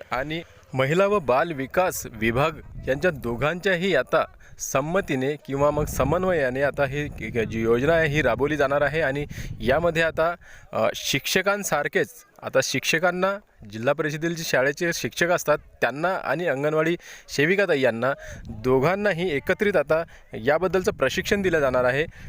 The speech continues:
आणि म्हणूनच आता जे अंगणवाडी सेविका ताई आहेत यांना आता शिक्षकांप्रमाणे प्रशिक्षण दिलं जाणार आहे आणि त्यांना शिक्षिका एक प्रकारचं त्या बनणार आहेत. कारण की आता हे प्रशिक्षण दिल्यावर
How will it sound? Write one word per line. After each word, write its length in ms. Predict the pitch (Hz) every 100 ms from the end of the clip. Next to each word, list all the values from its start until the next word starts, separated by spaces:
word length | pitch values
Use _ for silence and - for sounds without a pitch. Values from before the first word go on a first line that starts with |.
| -
आणि 200 | 123 147
म्हणूनच 400 | 156 135 175 196
आता 340 | 170 160 160 - - -
जे 220 | 131 139
अंगणवाडी 340 | 131 139 160 156
सेविका 320 | 131 135 175
ताई 100 | 165
आहेत 140 | 160 151
यांना 320 | 147 143 151
आता 220 | 143 151 151 - -
शिक्षकांप्रमाणे 840 | - 143 - 185 190 180 170 170
प्रशिक्षण 420 | 170 131 - 160
दिलं 140 | 147 143
जाणार 240 | 131 131
आहे 80 | 151
आणि 140 | 147 143
त्यांना 240 | 127 143 156 - -
शिक्षिका 560 | - - 147 - 170 175
एक 80 | 151
प्रकारचं 400 | 151 139 143 156
त्या 220 | 143 147 147 _ -
बनणार 500 | 101 117 123 139 -
आहेत. 260 | 123 113 95 -
कारण 220 | 107 113
की 80 | 120
आता 160 | 123 131
हे 280 | 139 113 135
प्रशिक्षण 440 | 151 143 160 160
दिल्यावर 340 | 151 175 156